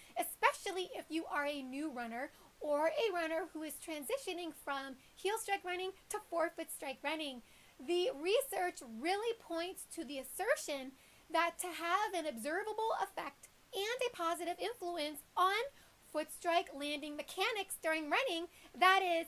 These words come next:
to ensure a more optimally precise low impact forefoot strike landing pattern, you may really want to run in a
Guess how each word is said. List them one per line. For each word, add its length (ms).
to 160
ensure 520
a 80
more 260
optimally 720
precise 480
low 240
impact 600
forefoot 340
strike 260
landing 380
pattern, 460
you 360
may 100
really 240
want 220
to 100
run 240
in 120
a 60